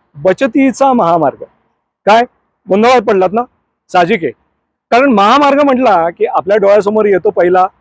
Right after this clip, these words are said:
तो पुणे मुंबई महामार्ग एक्सप्रेसवे, जो तुम्ही माझ्या मागे बघताय. त्याचबरोबर समृद्धी महामार्ग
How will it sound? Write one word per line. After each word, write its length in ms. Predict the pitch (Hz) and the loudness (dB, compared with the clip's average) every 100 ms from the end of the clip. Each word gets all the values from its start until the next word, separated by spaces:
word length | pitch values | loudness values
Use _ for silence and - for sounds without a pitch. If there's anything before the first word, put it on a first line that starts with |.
| _ _ - | _ _ -2
तो 80 | 202 | -2
पुणे 380 | - 214 233 285 | -2 -2 2 2
मुंबई 360 | 247 220 240 | 2 2 0
महामार्ग 480 | 220 202 202 202 196 | 2 0 0 0 0
एक्सप्रेसवे, 760 | 214 180 - 208 196 170 196 220 - _ 180 | -2 -4 -6 -4 -2 0 0 -2 -4 _ -4
जो 80 | |
तुम्ही 220 | 208 208 214 | 0 0 0
माझ्या 260 | 190 185 | 0 0
मागे 200 | 196 185 | 0 0
बघताय. 320 | 180 - 131 - _ _ _ _ _ _ _ - | -2 -4 -8 -10 _ _ _ _ _ _ _ 0
त्याचबरोबर 500 | 240 220 240 233 240 | 2 2 0 0 0
समृद्धी 560 | - 208 247 262 262 | -2 -2 -2 -2 -2
महामार्ग 580 | 226 185 180 165 160 | 0 0 0 -2 -2